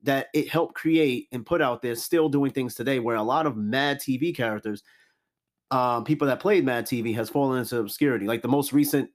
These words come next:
uh, controversy with Ari Spears last year with that, uh, sketch he did with Tiffany Wilson. Uh, Tiffany Wilson, uh, whatever, Tiffany Haddish. There we go, Tiffany Haddish. Um,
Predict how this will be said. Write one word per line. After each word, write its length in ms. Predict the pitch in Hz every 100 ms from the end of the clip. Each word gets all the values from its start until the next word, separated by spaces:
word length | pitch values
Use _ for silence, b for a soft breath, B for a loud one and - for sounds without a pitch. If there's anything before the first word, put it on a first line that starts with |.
| _
uh, 180 | 127 127
controversy 540 | 135 135 131 127 120 123
with 160 | 123
Ari 180 | 123 123
Spears 340 | - 143 131
last 320 | 117 120 113 127
year 120 | 123
with 220 | 117 113
that, 200 | 123 120
uh, 140 | 120
sketch 320 | 113 - 139 -
he 80 |
did 140 | 113 117
with 160 | 110
Tiffany 260 | 120 117 120
Wilson. 300 | 113 - 87 _ b b b b b
Uh, 200 | 135 123
Tiffany 320 | 110 139 123 113
Wilson, 280 | 110 110
uh, 260 | 110 107 101
whatever, 440 | - 147 127 117 107 -
Tiffany 320 | 170 165 131
Haddish. 500 | 147 147 95 - - _ _
There 140 | 117
we 80 | 98
go, 80 | 95 -
Tiffany 300 | - 139 139
Haddish. 340 | 110 95 90 - B B B B B
Um, 680 | 147 147 151 143 143 143 143